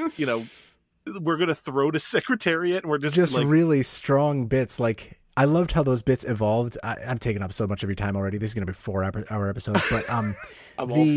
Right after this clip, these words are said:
Speaker 1: for it.
Speaker 2: <laughs> the, um, the, the fun of that was, like, I would watch that show not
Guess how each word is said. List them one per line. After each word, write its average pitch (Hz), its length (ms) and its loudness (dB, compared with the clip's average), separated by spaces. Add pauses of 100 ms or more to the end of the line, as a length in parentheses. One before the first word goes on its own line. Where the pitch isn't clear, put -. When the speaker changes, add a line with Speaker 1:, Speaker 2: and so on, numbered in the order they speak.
(120)
Speaker 1:
for 131 140 0
it. 117 120 -6 (380)
Speaker 2:
<laughs> 175 480 4
the, 147 320 0
um, 113 320 -4 (500)
the, 127 160 -6
the 135 140 -2
fun 135 380 -2
of 147 160 -4
that 151 200 -2
was, 123 140 -2
like, 107 240 -2 (460)
I 170 100 0
would 208 140 0
watch 180 200 -2
that 147 140 -2
show 143 240 0
not 214 240 -2